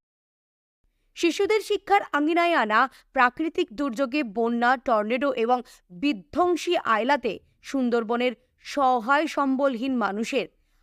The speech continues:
হাতে ত্রাণ তুলেও দিয়েছেন তিনি। বিথিকা দেবী এবং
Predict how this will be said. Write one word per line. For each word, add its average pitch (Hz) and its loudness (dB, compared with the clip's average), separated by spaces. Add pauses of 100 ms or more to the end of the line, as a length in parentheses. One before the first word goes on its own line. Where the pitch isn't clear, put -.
হাতে 240 0
ত্রাণ 254 2
তুলেও 233 0
দিয়েছেন 190 -2
তিনি। 175 -4 (840)
বিথিকা 349 2
দেবী 392 2
এবং 302 2